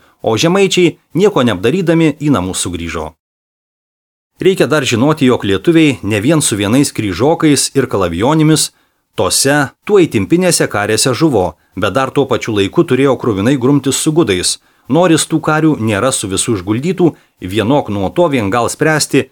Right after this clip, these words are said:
jog tenai turėjo būti rūsta diena. Kaipogi tas yra žinomu, jog gudai metuose tūkstantis du šimtai aštuoniasdešimt penktuose, neapsitverdami nuo antpuolių lietuvių, padarė tarp savęs sutarimą ne vien tverionys, naugardžionys,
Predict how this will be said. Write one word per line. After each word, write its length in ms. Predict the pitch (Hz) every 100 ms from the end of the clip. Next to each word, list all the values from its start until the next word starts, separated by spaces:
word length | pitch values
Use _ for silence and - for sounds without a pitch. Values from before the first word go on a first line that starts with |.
| _
jog 220 | 98 107 -
tenai 280 | 104 127 131
turėjo 300 | 107 110 101
būti 320 | 123 123 117
rūsta 420 | 120 131 - 143
diena. 440 | 127 151 131 80 - _ _ -
Kaipogi 400 | 123 123 160 117
tas 280 | - 147 -
yra 140 | 110 92
žinomu, 460 | 151 151 143 135 - _
jog 300 | - 110 - -
gudai 520 | 107 160 92 85 - _ _
metuose 540 | 85 85 - 143 - 151
tūkstantis 540 | 160 156 147 127 101 107
du 80 |
šimtai 320 | 151 117 101 95
aštuoniasdešimt 720 | - 131 120 90 110 - 87 -
penktuose, 640 | 87 - 95 - 135 117 _ _ _ 107
neapsitverdami 840 | 180 180 196 175 170 156 117 104 - 117
nuo 140 | 135
antpuolių 380 | 131 123 113 110 104
lietuvių, 340 | 107 165 165 - _ _ -
padarė 380 | 110 127 131
tarp 240 | - 117 -
savęs 320 | 110 120 107
sutarimą 540 | - 92 107 151 143 123 _ _
ne 160 | 107 127
vien 300 | 156 107 85
tverionys, 600 | - 107 165 170 160 -
naugardžionys, 800 | 95 85 82 80 151 151 143